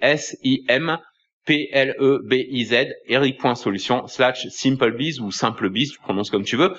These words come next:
Tu verras une courte vidéo à propos de cet événement et si tu vois pas encore le bouton d'inscription à l'atelier, t'inquiète, t'auras au moins un bouton pour être en liste d'attente et être prévenu en priorité. On a déjà de nombreux commentaires sur cette page, des réactions vraiment enthousiastes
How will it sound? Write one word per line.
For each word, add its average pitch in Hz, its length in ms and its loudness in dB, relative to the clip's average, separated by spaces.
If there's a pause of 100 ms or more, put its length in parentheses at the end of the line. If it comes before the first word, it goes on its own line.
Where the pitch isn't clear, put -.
(280)
Tu 156 140 0
verras 170 240 4
une 156 100 -2
courte 196 260 2
vidéo 170 420 4
à 120 100 4
propos 147 240 0
de 147 60 0
cet 139 180 0
événement 131 380 2
et 117 80 -2
si - 160 -8
tu 143 100 -8
vois 135 180 2
pas 131 60 2
encore 120 260 2
le 110 60 0
bouton 117 280 -2
d'inscription 113 440 0
à 113 60 2
l'atelier, 110 360 0
t'inquiète, 127 400 -2 (300)
t'auras 110 200 4
au 113 60 4
moins 131 200 2
un 117 60 0
bouton 143 340 -2
pour 117 160 2
être - 160 -2
en 107 60 4
liste 143 240 0
d'attente 139 400 2 (300)
et 107 80 4
être 113 120 0
prévenu 127 320 0
en 110 80 2
priorité. 123 560 2
On 160 120 2
a 110 80 2
déjà 135 400 2 (300)
de 107 100 0
nombreux 135 360 4
commentaires 147 480 2
sur - 140 -10
cette 135 220 0
page, 175 220 2
des 127 100 2
réactions 135 480 2
vraiment 160 320 2
enthousiastes 151 540 0